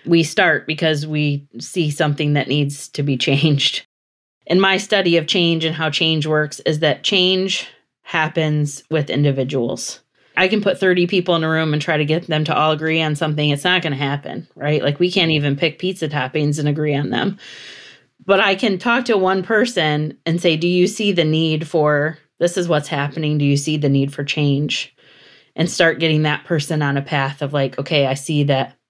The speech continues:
I see that the change needs to occur." We might still disagree on how to get there, but you can start to see how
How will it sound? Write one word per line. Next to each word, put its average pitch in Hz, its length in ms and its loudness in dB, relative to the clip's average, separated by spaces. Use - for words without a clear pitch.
I 160 60 -4
see 185 180 0
that 170 160 2
the 139 80 -2
change 139 400 0
needs 135 260 -2
to 123 120 -4
occur." - 440 -10
We 196 120 4
might 185 280 4
still 190 280 0
disagree 170 500 0
on 147 140 0
how 165 260 -2
to 147 80 2
get 139 260 -2
there, 143 320 -6
but - 160 -2
you 180 160 2
can 180 160 0
start 180 380 -2
to 196 100 -2
see 170 300 -2
how 151 480 0